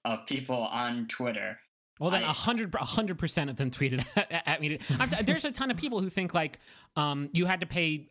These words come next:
Speaker 2: uh, you know, two hundred bucks for Destiny to get good. And it's like, well, that's not really how it worked. You paid fucking, what, forty dollars for The Taken King a year after the game came out, and then you played that for a year, and then, you know, s-,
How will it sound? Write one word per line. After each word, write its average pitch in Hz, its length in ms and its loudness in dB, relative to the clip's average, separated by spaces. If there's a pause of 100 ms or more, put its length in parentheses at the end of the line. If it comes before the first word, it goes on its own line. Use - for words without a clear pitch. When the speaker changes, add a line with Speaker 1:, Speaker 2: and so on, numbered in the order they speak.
Speaker 2:
uh, 143 180 0
you 156 120 2
know, 135 320 0 (220)
two 220 160 2
hundred 214 160 2
bucks - 480 -2
for 160 320 0
Destiny 151 480 0
to 143 60 0
get 131 160 -2
good. 147 120 0
And 113 100 -2
it's 120 80 -4
like, 147 140 -2
well, 190 80 2
that's 254 180 0
not 285 140 0
really 226 160 0
how 196 160 2
it 151 40 -4
worked. 135 200 -2
You 160 60 0
paid 175 200 0
fucking, 165 400 0
what, 143 180 0
forty 156 280 2
dollars 151 240 0
for - 80 -4
The 139 80 0
Taken 135 320 0
King 139 160 0
a 131 40 2
year 127 280 2
after 135 200 -2
the 127 80 -2
game 131 240 0
came 127 220 0
out, 131 200 0
and 131 100 -2
then 131 80 0
you 127 60 0
played 131 200 -2
that 131 220 0
for 147 120 0
a 127 80 2
year, 131 460 0 (420)
and 143 140 2
then, 131 480 0
you 143 100 2
know, 131 120 0
s-, - 180 -4